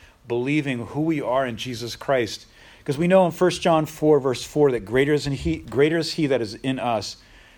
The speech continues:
than he that is in Bucks County, than he that is in Wa-,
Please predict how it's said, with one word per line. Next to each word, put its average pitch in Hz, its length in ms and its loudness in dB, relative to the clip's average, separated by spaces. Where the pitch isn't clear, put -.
than 107 120 -10
he 123 360 -6
that 107 280 -4
is 110 340 -8
in 110 320 -10
Bucks 104 280 -10
County, 107 460 -12
than 104 140 -12
he 131 240 -6
that 117 180 -2
is 107 160 -6
in 113 200 -8
Wa-, 110 200 -6